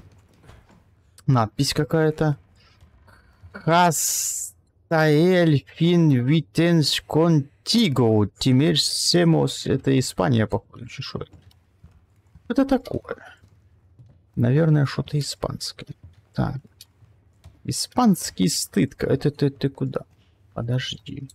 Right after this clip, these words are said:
Это куда? А так посмотреть могу. А так, а так тоже могу. Я могу туда зайти, могу туда зайти. Но куда мне заходить? А, здесь ключ надо, смотри.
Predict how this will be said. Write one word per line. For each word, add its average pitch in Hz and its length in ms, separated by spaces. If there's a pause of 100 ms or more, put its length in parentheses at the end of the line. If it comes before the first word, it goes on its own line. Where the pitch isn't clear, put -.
Это 139 280
куда? 151 500 (440)
А 117 100
так 131 200
посмотреть 127 400
могу. 123 200
А - 20
так, 135 200 (120)
а 127 80
так 143 220
тоже 120 260
могу. 101 280 (320)
Я 147 120
могу 175 220
туда 175 300
зайти, 190 360
могу 107 240
туда 170 280
зайти. 98 420
Но 110 140
куда 156 260
мне 165 160
заходить? 147 760 (1300)
А, 120 140
здесь 131 200
ключ 160 520
надо, 87 300
смотри. - 400